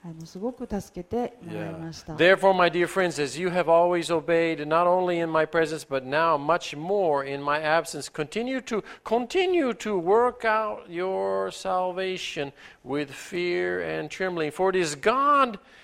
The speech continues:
Speaker 2: that, it's God that works in you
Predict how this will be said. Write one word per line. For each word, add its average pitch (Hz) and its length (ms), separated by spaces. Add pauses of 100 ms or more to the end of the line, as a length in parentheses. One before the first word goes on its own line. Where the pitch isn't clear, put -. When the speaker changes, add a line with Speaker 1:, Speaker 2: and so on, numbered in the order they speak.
(280)
Speaker 2:
that, 165 420
it's 202 200
God 294 580 (200)
that 147 260
works 170 760
in 156 280
you 147 640